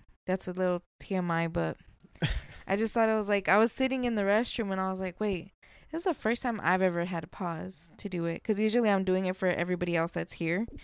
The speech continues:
Speaker 2: Right.
Speaker 1: But this was my first time, so. Okay. <sighs> That was a crazy dream. It ca-, when I was also sitting in the restroom, I was thinking about your dream again.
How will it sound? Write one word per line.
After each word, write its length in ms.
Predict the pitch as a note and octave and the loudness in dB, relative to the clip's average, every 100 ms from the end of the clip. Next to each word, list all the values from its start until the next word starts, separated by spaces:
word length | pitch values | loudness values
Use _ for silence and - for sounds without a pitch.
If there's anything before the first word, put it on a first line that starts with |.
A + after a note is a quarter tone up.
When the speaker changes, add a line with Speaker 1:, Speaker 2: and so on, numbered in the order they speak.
| - | -8
Speaker 2:
Right. 340 | B2+ A#2+ B2 C#3 - _ | 0 2 2 -2 -10 _
Speaker 1:
But 140 | F#3 | -2
this 160 | F#3+ G3 | 0 -2
was 100 | E3 | -2
my 180 | E3 E3 | -4 -4
first 260 | - D#3+ - | -6 -8 -6
time, 280 | E3 D#3+ E3 | -4 -6 -8
so. 320 | - E3 D#3+ - - - _ _ - - G#3+ | -4 -2 -2 -8 -20 -20 _ _ -20 -4 -2
Okay. 280 | G3+ E3 - - - - - - _ | 0 -4 -8 -20 -20 -20 -20 -20 _
<sighs> 140 | - - - - | -10 -8 -10 0
That 100 | G#3+ | 4
was 120 | C4+ | 6
a 60 | D4 | 4
crazy 320 | - A3+ G#3 | -2 -4 -4
dream. 520 | F#3 F#3 F#3+ G#3+ A3 - | -2 -2 0 -4 -8 2
It 160 | A3 - | 2 4
ca-, 220 | A#3+ - | 4 6
when 260 | G#3+ G#3+ | 8 8
I 100 | A#3+ | 8
was 200 | A#3+ A#3 | 6 4
also 240 | E3+ G3+ A3 | 2 0 0
sitting 260 | - A3+ | 0 0
in 80 | A3+ | 2
the 60 | A3 | 4
restroom, 380 | A3+ A#3 A#3 G#3 | 2 2 0 4
I 120 | G3 | 4
was 140 | F#3+ | 2
thinking 260 | G3 F#3+ G3 | 0 0 2
about 240 | F#3+ G3 | 2 0
your 80 | F3+ | 0
dream 220 | F3+ F3+ | 0 0
again. 340 | F#3+ G3+ G#3+ | 2 4 4